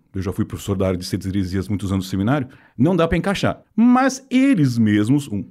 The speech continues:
o Joaquim Gervásio Figueiredo, no seu livro Dicionário de Maçonaria, ele deixa claro que eles são a verdadeira religião. Risardo da Câmara afirma a mesma coisa, e outros maçons afirmam, "Somos uma, a verdadeira religião." Então, eles são uma sociedade religiosa,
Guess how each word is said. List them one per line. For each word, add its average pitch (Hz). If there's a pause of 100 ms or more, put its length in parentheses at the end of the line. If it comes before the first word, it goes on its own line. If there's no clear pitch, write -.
o -
Joaquim 117
Gervásio 117
Figueiredo, 104
no 101
seu 113
livro 98 (120)
Dicionário 107
de 104
Maçonaria, 107 (140)
ele 98
deixa 110
claro 156
que -
eles 120
são 139
a 110
verdadeira 123
religião. 127 (200)
Risardo 135
da 117
Câmara 143 (100)
afirma 117
a 123
mesma 131
coisa, 117
e 127
outros 156
maçons 139
afirmam, 127
"Somos 123
uma, 127
a 113
verdadeira 117
religião." 123 (140)
Então, 190
eles 247
são 240
uma 180
sociedade 135
religiosa, 156